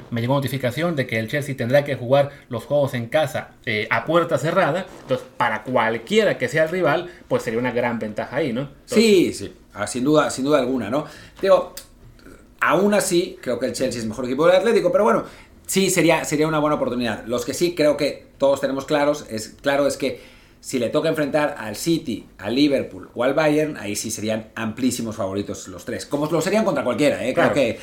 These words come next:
Speaker 2: o sea, esos, esos tres son los grandes favoritos para ganar el torneo en general.
Speaker 1: Bueno, y hay que decir que el Chelsea, cuando grabamos, estamos dando por hecho que va a avanzar para cuando ustedes escuchen esto, seguramente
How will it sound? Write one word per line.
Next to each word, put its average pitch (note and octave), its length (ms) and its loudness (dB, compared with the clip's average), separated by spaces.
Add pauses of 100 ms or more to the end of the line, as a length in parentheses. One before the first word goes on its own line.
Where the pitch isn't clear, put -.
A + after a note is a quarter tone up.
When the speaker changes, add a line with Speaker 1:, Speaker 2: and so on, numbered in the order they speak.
Speaker 2:
o - 40 -20
sea, - 120 0
esos, D#3+ 200 0
esos D#3 240 2
tres D#3 200 0
son C#3+ 100 -2
los B2 140 -2
grandes B2+ 260 -2
favoritos A#2 340 -4
para G#2 160 -4
ganar G#2 220 -6
el A2 100 -6
torneo G2+ 300 -4
en A#2+ 100 -4
general. F2+ 380 -8 (320)
Speaker 1:
Bueno, F3 180 -4
y D3+ 40 6
hay C3+ 80 4
que F#3 80 2
decir F3+ 160 0
que D3 180 0
el A2+ 100 -2
Chelsea, D#3+ 420 -2 (360)
cuando B2+ 260 0
grabamos, D#3+ 540 2
estamos C3+ 340 -2
dando C#3+ 240 2
por D3 140 2
hecho C3 180 -2
que G#2+ 100 -8
va A2 80 -4
a A#2+ 40 0
avanzar D#3 480 0 (300)
para A2 240 -2
cuando A2 180 -2
ustedes D#3+ 220 -4
escuchen D3+ 340 -4
esto, C#3 460 -2
seguramente C3 500 -4